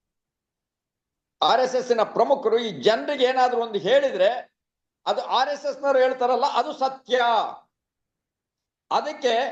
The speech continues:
ಹೇಗೆ ಕರಪ್ಟ್ ಮಾಡಿದ್ದಾರೆ ಅಂತ ನಾನು ಆಗ್ಲೇ ಹೇಳಿದ್ನಲ್ಲ, ಬ್ಯಾಟ್ರಿ ಕನೆಕ್ಷನ್ ತೆಗೆದಿದ್ದಾರೋ, ಪೆಟ್ರೋಲ್ದು ನಾಬ ಆಫ್ ಮಾಡಿದಾರೋ ಅಥವಾ ಪೆಟ್ರೋಲ್ ಹಾಕಿಲ್ಲ ಅನ್ನೋದು ಇವ್ರಿಗೆ ಗೊತ್ತಿರ್ತದೆ.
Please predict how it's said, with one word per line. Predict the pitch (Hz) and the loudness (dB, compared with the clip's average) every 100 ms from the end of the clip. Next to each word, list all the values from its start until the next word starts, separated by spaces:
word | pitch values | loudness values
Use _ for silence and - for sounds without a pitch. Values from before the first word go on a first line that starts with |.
| - - _ _ - | -8 -20 _ _ -16
ಹೇಗೆ | - 143 127 196 294 294 302 | -10 -2 4 6 6 4 0
ಕರಪ್ಟ್ | - 226 285 - | 2 0 0 0
ಮಾಡಿದ್ದಾರೆ | 254 254 254 254 | 2 2 2 -2
ಅಂತ | 254 | -2
ನಾನು | 240 233 220 | 0 0 -2
ಆಗ್ಲೇ | 170 214 247 226 | -2 -2 2 0
ಹೇಳಿದ್ನಲ್ಲ, | 254 254 196 131 - _ _ _ _ _ _ | 0 -2 -2 -2 -6 _ _ _ _ _ _
ಬ್ಯಾಟ್ರಿ | - 208 247 285 | -2 -2 -2 -6
ಕನೆಕ್ಷನ್ | 254 262 254 262 254 | -2 -2 -2 -4 -2
ತೆಗೆದಿದ್ದಾರೋ, | 247 240 247 254 285 269 - | -4 0 2 4 2 0 -2
ಪೆಟ್ರೋಲ್ದು | 214 220 262 254 254 240 | -4 0 -2 2 2 2
ನಾಬ | 220 214 247 240 | -2 0 0 0
ಆಫ್ | 233 220 226 226 | 0 0 -2 -4
ಮಾಡಿದಾರೋ | 240 233 254 | -8 -4 0
ಅಥವಾ | 262 240 233 | 0 0 -6
ಪೆಟ್ರೋಲ್ | 226 202 240 254 | -4 -6 -2 2
ಹಾಕಿಲ್ಲ | 254 220 226 233 | 2 0 -6 -8
ಅನ್ನೋದು | 233 247 | -6 -6
ಇವ್ರಿಗೆ | 240 285 262 | -2 -2 2
ಗೊತ್ತಿರ್ತದೆ. | 262 269 247 247 190 - - _ | 0 0 -6 -2 -2 -4 -8 _